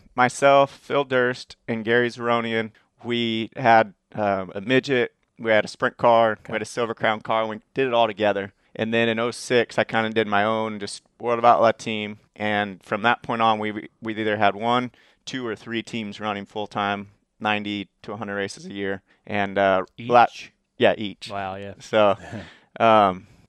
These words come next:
Speaker 1: so yeah, I've just always really enjoyed that, that race, and that's the type of racing I did.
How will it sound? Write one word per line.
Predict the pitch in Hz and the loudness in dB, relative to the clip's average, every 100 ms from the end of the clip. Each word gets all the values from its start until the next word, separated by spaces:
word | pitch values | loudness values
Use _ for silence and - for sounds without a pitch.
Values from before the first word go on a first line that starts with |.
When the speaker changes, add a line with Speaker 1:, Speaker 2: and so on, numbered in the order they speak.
| _ | _
Speaker 1:
so | - | 0
yeah, | 135 127 | 4 6
I've | 120 | 4
just | 139 - | 2 0
always | 131 123 104 | 2 2 -2
really | 107 117 120 117 | -6 -4 -2 -4
enjoyed | 101 104 110 110 | -6 -4 -2 2
that, | 107 101 - - | 4 4 0 -2
that | 110 | 0
race, | 110 107 | 0 -2
and | 135 | 0
that's | 143 - | 0 -2
the | - - | -14 -4
type | 127 123 | -4 -2
of | 117 | -4
racing | 110 107 | -6 -4
I | 104 | -4
did. | 110 113 | -2 -2